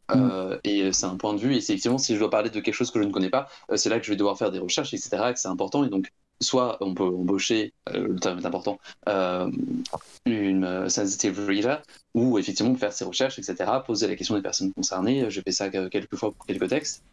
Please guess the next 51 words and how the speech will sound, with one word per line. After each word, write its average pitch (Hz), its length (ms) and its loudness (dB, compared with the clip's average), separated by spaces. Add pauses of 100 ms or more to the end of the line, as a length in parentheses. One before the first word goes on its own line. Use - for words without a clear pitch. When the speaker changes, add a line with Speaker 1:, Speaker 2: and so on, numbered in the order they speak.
(960)
Speaker 2:
Euh, 87 380 0 (380)
essayer 113 200 2
de - 40 -6
faire 104 120 0
attention 98 560 0
à 98 80 -2
plein 104 220 0
de 95 80 0
choses, 147 220 0
parce 101 140 -2
qu'on 101 220 2
est, 95 160 2
euh, 98 320 0
bah, 101 100 2
on 101 100 0
est 98 60 0
culturellement 104 460 0
dans 95 160 -2
un 95 80 0
milieu, 101 340 2
on 98 40 -8
s'en - 100 -8
rend 95 60 -6
pas 92 100 -4
forcément 95 300 -2
compte. 139 180 -2 (420)
Et, 117 180 4
euh, 98 260 -2 (180)
effectivement, 107 500 2
moi, 113 380 2
euh, 95 80 0
bah, 92 240 -2 (400)
mes 113 120 4
personnes 110 580 2
queer, 127 280 2
c'est 104 120 -4
des 98 100 0
personnes, 113 420 0 (240)
euh, 98 40 -2
c'est - 180 0
des 107 80 2
personnes 104 240 2
normales. 117 320 2
J'essaie 113 180 -2
de 107 140 -4 (600)
rendre 117 540 2
ça, 123 400 2
euh, 104 100 2
complètement, 117 680 0
euh, - 20 -2 (560)
euh, - 140 0